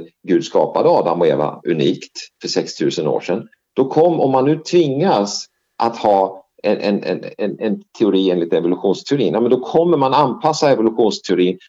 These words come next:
så att den blir så lik som möjligt det bibliska scenariot. Och det är, det svarar mot att välja den svensk som skyldig, som, eh, vars, eh, D N A till exempel, om man gör D N A-prov, är så lik som möjligt,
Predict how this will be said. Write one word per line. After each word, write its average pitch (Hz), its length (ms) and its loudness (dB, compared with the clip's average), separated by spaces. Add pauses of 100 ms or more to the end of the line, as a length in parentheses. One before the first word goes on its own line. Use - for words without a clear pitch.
(120)
så 104 60 0
att 101 80 -2
den 107 120 2
blir 110 180 4
så 113 160 0
lik 135 360 4
som 101 160 2
möjligt 104 560 2
det 87 80 0
bibliska 78 580 -2
scenariot. 92 600 0 (440)
Och - 100 -2
det 147 160 4
är, 143 120 2 (120)
det 110 120 -2
svarar 127 380 2
mot 117 220 2
att 113 200 0
välja 123 540 2 (200)
den 117 220 2
svensk 131 520 0
som 101 160 -2
skyldig, 107 520 2
som, 95 240 -2 (300)
eh, - 200 -4
vars, - 560 0
eh, 50 760 -8
D 135 220 4
N 107 120 2
A 139 120 4
till 147 160 2
exempel, 127 440 0
om 101 60 2
man 104 100 2
gör 98 140 2
D 101 160 0
N 98 100 2
A-prov, 95 500 2
är 101 80 4
så 101 140 0
lik 113 260 2
som 95 140 0
möjligt, 95 560 0